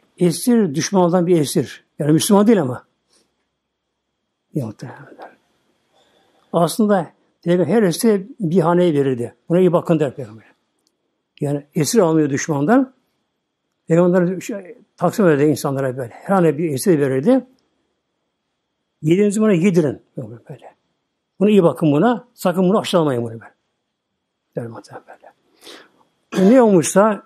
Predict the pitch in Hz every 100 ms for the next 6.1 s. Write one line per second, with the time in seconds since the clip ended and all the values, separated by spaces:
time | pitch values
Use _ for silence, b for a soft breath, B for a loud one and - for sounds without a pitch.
0 | _ 202 180 175 175 180 147 190 190 151
1 | 151 165 135 131 131 147 247 233 - _
2 | _ _ 175 208 233 196 - 143 123 -
3 | - _ _ _ _ _ 165 156 147 151
4 | 254 - - _ _ _ _ _ 254 220
5 | 147 117 - - - _ _ _ _ -
6 | 226